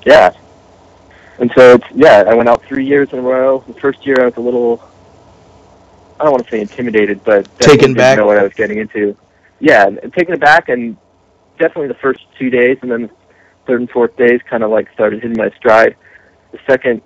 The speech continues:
Speaker 1: and third year, I, like, knew how to handle it and just had a lot of fun, and it was really good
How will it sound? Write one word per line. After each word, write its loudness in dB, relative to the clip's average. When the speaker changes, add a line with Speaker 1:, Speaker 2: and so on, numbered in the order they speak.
Speaker 1:
and -4
third 0
year, 0
I, -4
like, -4
knew -8
how -4
to -4
handle 0
it 0
and -14
just -10
had -4
a -4
lot 0
of -6
fun, -6
and -2
it -8
was -6
really -2
good -4